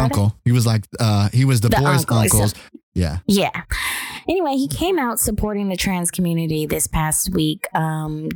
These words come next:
Speaker 1: um, in light of Reese. If you guys haven't heard about it, the young man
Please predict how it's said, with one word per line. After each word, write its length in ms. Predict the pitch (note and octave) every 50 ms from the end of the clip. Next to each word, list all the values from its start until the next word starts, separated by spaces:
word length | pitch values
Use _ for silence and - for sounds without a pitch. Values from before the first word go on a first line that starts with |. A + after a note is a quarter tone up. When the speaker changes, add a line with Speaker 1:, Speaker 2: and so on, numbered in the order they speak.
| - - -
Speaker 1:
um, 320 | E3 D#3+ D#3 D#3 D#3 D#3 D#3 -
in 180 | E3 E3+ E3+
light 300 | E3+ F3 E3+ E3+ F3+ - -
of 420 | F#3 F3+ F3 E3+ E3+ E3 D#3+ E3+ D#3+ - -
Reese. 500 | D#3 D#3+ E3+ F3 F#3 F3+ E3+ E3+ - -
If 80 | F3
you 80 | F3 E3+
guys 200 | E3+ E3+ E3+ -
haven't 240 | F3+ E3+ E3 D#3 D#3
heard 160 | E3 D#3+ D3+
about 240 | D#3 D#3 D#3 D3+ D3+
it, 140 | D3+ - -
the 60 | D#3
young 280 | D#3 D#3+ D#3+ D#3+ D#3+ D#3+
man 440 | D#3 D#3+ D#3+ D#3+ D#3+ D#3+ D#3+ D#3